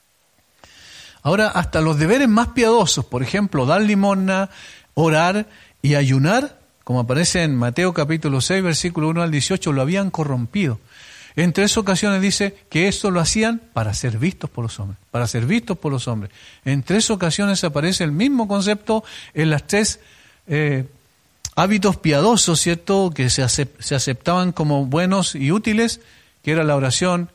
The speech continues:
el dar limosna y el ayuno. Habían tergiversado todo. ¿Recuerdan al apóstol Pablo cuando escribe a los Gálatas? ¿Quién le dice, Pablo? Que si agradara a los hombres,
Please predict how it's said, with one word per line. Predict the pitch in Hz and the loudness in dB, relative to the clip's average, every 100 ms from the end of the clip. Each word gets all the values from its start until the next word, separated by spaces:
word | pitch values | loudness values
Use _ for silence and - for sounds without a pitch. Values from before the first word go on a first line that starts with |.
| - | -4
el | 127 123 | -2 0
dar | 139 | 0
limosna | 151 143 139 139 135 131 131 - - _ | 0 0 0 -2 -2 -4 -6 -16 -20 _
y | - 123 | -2 0
el | 110 | 0
ayuno. | 110 123 113 95 _ _ _ - | 0 0 -2 -6 _ _ _ -4
Habían | 107 131 151 160 156 - _ _ | 0 2 0 -2 -6 -16 _ _
tergiversado | 131 117 - 113 110 - 143 135 127 127 _ _ _ | -2 -2 0 0 0 0 0 0 -2 -4 _ _ _
todo. | - 107 104 - _ _ _ _ _ _ _ _ _ _ - _ _ _ _ _ - | -2 -2 -4 -10 _ _ _ _ _ _ _ _ _ _ -20 _ _ _ _ _ -8
¿Recuerdan | 131 165 185 160 | -4 -2 0 0
al | 147 | 0
apóstol | 139 143 139 131 123 | 0 -2 -2 -4 -2
Pablo | 147 151 151 156 - _ _ _ _ _ _ _ | 0 2 0 -4 -10 _ _ _ _ _ _ _
cuando | - 131 | -2 0
escribe | 131 - 143 151 | 0 0 0 2
a | |
los | 139 120 | 2 0
Gálatas? | 135 165 170 175 - | 0 0 -2 -4 -4
¿Quién | 156 156 | -4 -2
le | 156 | -2
dice, | 165 - 185 208 _ _ _ _ _ _ _ _ | -2 -4 -6 -6 _ _ _ _ _ _ _ _
Pablo? | - 139 165 233 _ _ _ _ _ _ _ _ _ _ _ _ _ _ _ | -4 -2 -2 -6 _ _ _ _ _ _ _ _ _ _ _ _ _ _ _
Que | - | -6
si | 127 139 | -2 -2
agradara | 123 113 120 165 | 0 0 0 -2
a | 175 | -2
los | 160 - | -4 -2
hombres, | 196 226 269 | -2 -2 -6